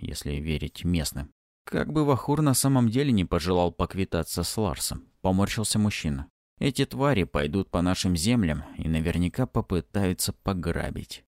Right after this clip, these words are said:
«Вряд ли», покачал головой Соран. По крайней мере, когда они отправятся к дикому лесу, то нас трогать не будут. Это для них чревато. Мы же им потом всё снабжение перерезать можем.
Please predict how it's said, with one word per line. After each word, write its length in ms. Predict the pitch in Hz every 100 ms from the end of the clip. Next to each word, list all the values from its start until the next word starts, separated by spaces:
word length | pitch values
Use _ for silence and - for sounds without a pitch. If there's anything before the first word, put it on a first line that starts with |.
| _ _
«Вряд 520 | - 135 160 156 110 -
ли», 200 | 76 - -
покачал 400 | - - 110 170
головой 340 | 151 143 135 131
Соран. 420 | - 101 80 69 _ _ -
По 80 | 78
крайней 360 | - 147 151 143
мере, 280 | 156 151
когда 300 | 127 123 117
они 160 | 135 127
отправятся 540 | 120 - 131 123 -
к 80 | 107
дикому 440 | 107 120 123 113 110
лесу, 500 | 127 139 - 87 78 -
то 120 | 85
нас 280 | 101 120 131
трогать 380 | 131 127 123 120
не 160 | 127
будут. 440 | 117 90 69 65 - -
Это 180 | 78 82
для 240 | 80 87
них 180 | 90 92
чревато. 600 | - - 92 110 101 - - _
Мы 220 | - 73 76
же 140 | 85
им 120 | 85
потом 320 | 90 90 104
всё 180 | 95 -
снабжение 640 | 95 104 101 110 123 90
перерезать 640 | 78 73 78 82 87 82 -
можем. 340 | 80 73 73